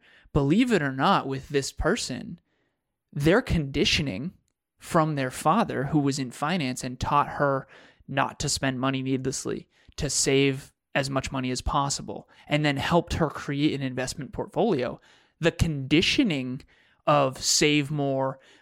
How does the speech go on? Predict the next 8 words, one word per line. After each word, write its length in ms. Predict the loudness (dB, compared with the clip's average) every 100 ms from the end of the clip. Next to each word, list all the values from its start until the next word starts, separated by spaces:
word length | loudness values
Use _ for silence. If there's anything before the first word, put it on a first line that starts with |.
| _ -4
spend 540 | -2 2 2 2 0
less, 600 | 2 2 2 0 -2 -4 _ _ _ _ _
invest 520 | -6 -2 0 0 -2 0
more 480 | 2 4 2 -4 _ _ -4
actually 480 | -2 0 0 2 0
created 560 | 0 2 4 6 4 0
a 60 |
bright 420 | -4 0 2 2